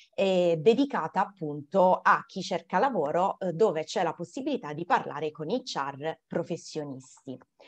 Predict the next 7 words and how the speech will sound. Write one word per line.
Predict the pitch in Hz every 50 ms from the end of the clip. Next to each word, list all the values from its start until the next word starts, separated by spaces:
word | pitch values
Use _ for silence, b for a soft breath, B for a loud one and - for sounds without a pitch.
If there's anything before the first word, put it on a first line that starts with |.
| b b b b b b b b b -
Dunque, | 370 359 254 226 185 - - 175 190 - -
entriamo | - 294 285 285 285 285 311 311 311 311 320 330 311 339 339
però | 339 285 214 185 190 214 226 226 - _ _ _ _ _ _ _ _ _ _ _ _ _ _ _ _ _ -
nel | 208 233 240 233 208
vivo | 220 277 285 277 269
di | 208 214 -
tutto. | - - - _ - - 143 143 -